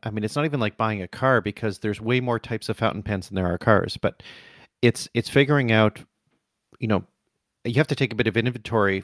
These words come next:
of yourself in identifying what do you want out of this, right?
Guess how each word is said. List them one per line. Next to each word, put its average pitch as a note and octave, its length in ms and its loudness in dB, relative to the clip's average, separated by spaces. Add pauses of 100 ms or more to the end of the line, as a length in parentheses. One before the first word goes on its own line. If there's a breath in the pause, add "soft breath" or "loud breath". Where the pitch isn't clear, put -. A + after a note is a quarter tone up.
(160)
of F#2+ 120 -8
yourself B2 640 0 (380)
in A#2 100 -4
identifying G#2 760 -2
what B2 160 2
do B2+ 40 -2
you A#2+ 140 -2
want G#2+ 240 -2
out F2+ 160 -2
of E2+ 100 -10
this, - 300 -14
right? G2+ 320 -4